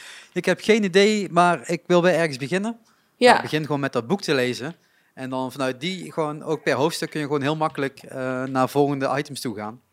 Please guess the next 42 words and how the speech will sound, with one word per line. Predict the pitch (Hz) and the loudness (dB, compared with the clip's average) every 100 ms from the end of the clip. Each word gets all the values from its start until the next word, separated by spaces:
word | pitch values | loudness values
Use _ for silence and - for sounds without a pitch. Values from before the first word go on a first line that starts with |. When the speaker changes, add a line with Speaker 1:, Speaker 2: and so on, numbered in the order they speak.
| _ | _
Speaker 2:
Ja, | 208 220 - | 4 4 4
precies. | - - - 202 185 | -4 -10 -6 -6 -8
Speaker 1:
En | - 139 | -4 -2
ook | 131 | 0
gewoon | 139 | 0
per | 120 139 | 2 2
onderdeel | 147 143 131 135 135 | 2 -4 0 0 0
implementeren. | 135 131 131 117 143 135 107 - - _ - _ | -6 -6 -8 -4 -2 -2 -6 -16 -20 _ -20 _
Ik | - 175 | -8 -2
heb | 190 | -2
het | 175 | -2
boek | 147 175 | -6 0
ook | 175 - | -2 0
gewoon | 160 | -2
nog | 135 127 | -2 -6
niet | 135 117 | -6 -6
uit, | 117 151 - _ | -6 -6 -10 _
maar | 139 | -6
ik | 139 | -6
weet, | - 143 156 - 110 | -2 -2 -2 -14 -16
of | 127 | -16
ik | 123 101 | -18 -18
weet, | 104 117 127 - _ - - | -8 -6 -6 -12 _ -20 -12
ik | 139 131 | -8 -6
merk | 131 175 185 | -4 -4 -4
gewoon | 170 151 | -6 -6
aan | 135 | -6
heel | 131 165 | -2 -2
veel | 156 | -4
dingen, | 123 131 170 | -8 -8 -6
en | 156 | -6
dat, | 135 _ | -6 _
dat | 135 123 | -12 -6
kwam | 143 135 | -6 -6
ik | |
nou | 131 135 | -6 -6
van | 143 | -6
de | 127 | -4
week | 127 123 | -4 -4
ook | 147 | -6
weer | 180 | -8
tegen. | - 175 160 160 | -4 -4 -4 -8